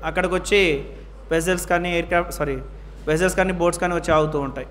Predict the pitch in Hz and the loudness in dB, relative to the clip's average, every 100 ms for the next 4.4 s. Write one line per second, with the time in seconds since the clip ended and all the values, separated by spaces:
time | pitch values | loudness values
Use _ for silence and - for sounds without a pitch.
0 | - - - - - - 156 151 156 - | -16 -20 -20 -20 -20 -20 -18 -18 -18 -20
1 | - - - - - - - - 170 170 | -20 -20 -20 -20 -20 -20 -20 -14 -2 -2
2 | 143 - - - - - - - - - | -2 -8 -16 -18 -20 -20 -20 -20 -20 -20
3 | - - - - - - - - - - | -20 -18 -18 -20 -20 -20 -20 -20 -20 -20
4 | - - 156 196 | -20 -10 -4 -2